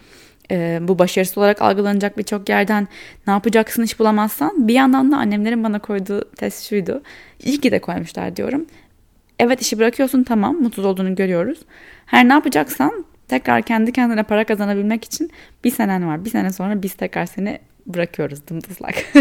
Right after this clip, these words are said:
<laughs> Eminim yine korurlardı ama bunu söylemeleri bile bana o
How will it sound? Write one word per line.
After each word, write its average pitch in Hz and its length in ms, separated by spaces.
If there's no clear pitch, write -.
<laughs> - 400
Eminim 277 360
yine 226 180
korurlardı 220 520
ama 247 240
bunu 226 160
söylemeleri 214 680
bile 220 240
bana 214 520
o 220 200